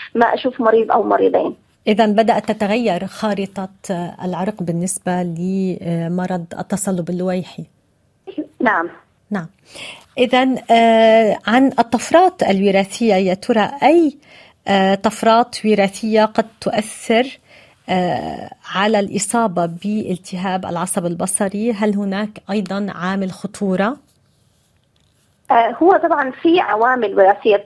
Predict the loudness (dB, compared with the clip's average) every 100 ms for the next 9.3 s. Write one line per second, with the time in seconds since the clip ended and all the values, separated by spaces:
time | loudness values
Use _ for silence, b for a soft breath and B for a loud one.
0 | -4 -2 4 6 6 2 2 0 0 0
1 | 2 2 4 2 2 4 4 4 4 2
2 | -2 -2 0 2 2 0 0 0 -6 -2
3 | 0 0 2 0 0 2 2 2 2 2
4 | 0 -10 -10 -8 -8 -12 -20 -20 -18 -6
5 | 0 0 2 0 2 0 0 0 0 0
6 | 0 2 2 2 0 0 -2 -2 0 2
7 | 0 0 B B B B B 4 4 2
8 | 2 4 4 2 2 2 4 4 4 0
9 | 0 0